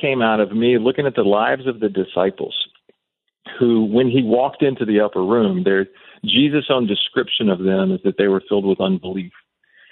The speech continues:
So he takes them from a place of unbelief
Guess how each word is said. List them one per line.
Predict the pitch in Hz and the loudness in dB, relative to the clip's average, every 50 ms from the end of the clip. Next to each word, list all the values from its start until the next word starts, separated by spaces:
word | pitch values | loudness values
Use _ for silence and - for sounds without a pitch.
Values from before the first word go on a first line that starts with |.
| - _ _ - - | -20 _ _ -6 -2
So | 117 110 | 0 0
he | 110 104 | 0 0
takes | - - 147 151 - - | 0 0 -2 -2 -2 -2
them | 123 107 - | -2 -2 0
from | - 104 101 | 0 0 0
a | 95 | 0
place | - - 110 101 101 98 - - | 0 0 0 0 0 0 -2 -4
of | 90 90 92 | -4 0 0
unbelief | 107 117 131 127 139 127 113 101 101 101 | 0 0 2 0 0 0 2 0 -2 -4